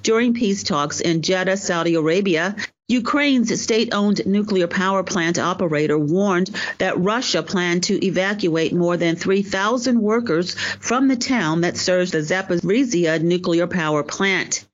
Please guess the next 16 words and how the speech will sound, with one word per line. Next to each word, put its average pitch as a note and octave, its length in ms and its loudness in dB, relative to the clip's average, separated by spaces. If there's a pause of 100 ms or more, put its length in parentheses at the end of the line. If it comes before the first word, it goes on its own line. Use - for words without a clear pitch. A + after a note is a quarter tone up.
The D#3+ 80 -2
warning F3+ 420 2
said E3+ 360 -2
that D#3 240 -2
there D#3+ 200 2
is D#3 180 -2
now E3+ 260 0
a D3+ 120 0
catastrophic G3 920 -2
lack E3+ 320 -2
of D#3 100 -4
skilled E3+ 460 -2
personnel E3+ 720 -2
at D3 160 -4
the C#3+ 80 -6
facility, F#3+ 760 -2